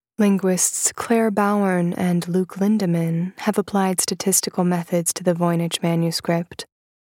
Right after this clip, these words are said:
comparing it to other languages and encodings of languages, and have found both similarities and differences in statistical properties.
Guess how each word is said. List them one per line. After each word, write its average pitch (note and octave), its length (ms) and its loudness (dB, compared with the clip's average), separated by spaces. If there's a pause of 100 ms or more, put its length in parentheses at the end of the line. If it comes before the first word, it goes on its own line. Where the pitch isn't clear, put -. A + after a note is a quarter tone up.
comparing A#3 500 4
it A3 140 -4
to - 160 -4
other A3+ 200 0
languages E3+ 800 0
and F3 300 0
encodings F3+ 680 0
of E3 100 -4
languages, E3 840 -2 (600)
and G3+ 140 4
have G3 100 0
found G3 580 2
both F#3+ 200 0
similarities G#3 920 0
and F#3+ 260 0
differences E3+ 840 0
in F#3+ 140 2
statistical - 640 -2
properties. F3 760 0